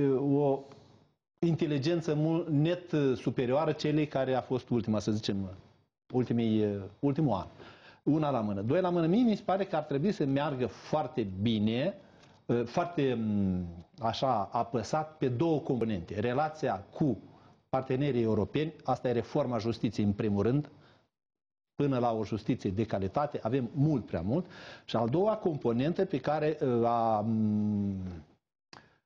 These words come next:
promovat-o foarte activ, sau, uh, mai drept zis, și-a făcut lozincă din ea, uh, Partidul Democrat, bunăstarea populației în Republica Moldova. Uite, asta, uh, e o, o,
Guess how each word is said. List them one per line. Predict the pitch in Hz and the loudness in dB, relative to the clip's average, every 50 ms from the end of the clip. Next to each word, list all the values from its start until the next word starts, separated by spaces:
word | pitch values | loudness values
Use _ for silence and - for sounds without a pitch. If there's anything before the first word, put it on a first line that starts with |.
| _ _ _ _ _ _ _ _ _ _ | _ _ _ _ _ _ _ _ _ _
promovat-o | - 139 139 135 135 139 127 120 123 170 180 - - 123 | -2 -2 0 0 0 2 2 2 2 2 0 0 -2 -4
foarte | - - 160 165 151 - 139 | -2 0 0 0 0 0 -2
activ, | 131 - - - - 170 175 143 107 92 | -2 -2 -6 -6 0 0 2 2 0 0
sau, | - 113 104 104 104 104 98 101 104 | 0 0 2 2 2 2 2 2 0
uh, | 101 | 2
mai | 104 110 113 113 113 | 2 2 2 2 2
drept | 113 127 127 110 107 | 0 0 -2 -2 0
zis, | 110 117 113 107 - - 120 110 | 2 2 2 0 0 0 0 2
și-a | 101 - 135 | 2 2 0
făcut | - 147 135 - 180 | 0 -2 -2 0 0
lozincă | 160 151 135 131 175 160 - 139 | 2 2 2 2 0 0 0 0
din | 120 131 127 127 | 0 0 0 0
ea, | 135 143 139 127 117 104 - | 2 2 0 0 -2 -2 0
uh, | 123 113 110 107 101 98 98 | 0 2 2 2 2 0 0
Partidul | - 120 - - 143 113 113 104 | 0 0 0 0 -2 -2 -2 -2
Democrat, | 107 104 104 101 - 147 170 196 - - - - - - - - - - - - - - - - - _ _ | 0 0 0 0 0 0 0 0 -2 -6 -16 -20 -20 -20 -20 -20 -20 -20 -14 -12 -12 -12 -12 -14 -20 _ _
bunăstarea | - 123 139 139 127 113 - - 151 156 160 156 - | 0 0 2 2 2 0 -2 -2 -2 -2 0 -2 -4
populației | - 120 - - 117 123 131 127 - - 120 123 117 - | -4 -4 -2 0 0 0 0 -2 -2 -2 -2 -2 -2 -2
în | - 117 120 107 110 | -2 -2 0 0 -2
Republica | 101 95 - 107 104 107 | -2 -2 -2 -2 -2 -2
Moldova. | 98 95 90 87 90 82 - - - _ _ _ _ _ _ _ _ _ _ - - _ _ _ _ 156 | -2 -2 -2 -4 -4 -8 -10 -14 -20 _ _ _ _ _ _ _ _ _ _ -20 -20 _ _ _ _ -2
Uite, | 156 156 156 143 135 - - | 0 0 0 0 0 -2 -2
asta, | - 143 151 175 175 - - 190 180 190 190 - - - | -2 -2 0 0 -2 -2 -2 0 0 0 0 -4 -6 -4
uh, | - 135 131 127 120 113 | 0 0 2 2 2 2
e | 120 135 151 | 2 2 2
o, | 147 139 135 127 - 147 127 | 2 2 2 0 0 0 2
o, | 123 120 113 110 107 101 | 2 4 4 4 4 2